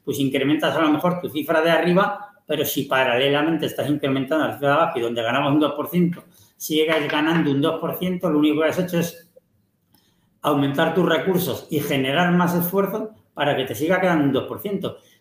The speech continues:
Y si todavía te queda un dos por ciento de diez mil y ahora te queda un dos por ciento de veinte mil, bueno, pues todavía has aumentado algo tu beneficio. Pero si antes vendiendo ochenta mil te quedaban diez mil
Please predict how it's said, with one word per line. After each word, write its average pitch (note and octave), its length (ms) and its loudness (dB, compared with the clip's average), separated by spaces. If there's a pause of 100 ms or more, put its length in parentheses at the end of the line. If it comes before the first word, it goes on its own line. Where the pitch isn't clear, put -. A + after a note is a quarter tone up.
Y - 80 -6
si - 160 -4
todavía E3 400 2
te G#3 100 0
queda G#3 160 4
un G3 120 2
dos G3+ 180 2
por F#3 180 -2
ciento F#3+ 320 0
de F3+ 160 2
diez F3 240 2
mil G3 160 0
y D3 60 2
ahora D3+ 180 0
te F#3+ 100 -2
queda F#3+ 200 2
un F#3 40 -2
dos F#3 160 2
por - 160 -4
ciento F3+ 260 -4
de F3 120 2
veinte E3+ 340 4
mil, G3+ 400 0 (200)
bueno, F#3+ 220 -4
pues B2 140 -10
todavía D3+ 440 2
has F3 100 0
aumentado C#3+ 500 2
algo B2+ 200 0
tu B2 100 -2
beneficio. B2 560 -2 (260)
Pero C3 160 -8
si C3+ 140 -2
antes F3 280 0
vendiendo F3 420 2
ochenta E3 400 -4
mil F3+ 220 0
te C3+ 100 -12
quedaban C#3+ 320 -2
diez D#3 200 0
mil F#3+ 320 -2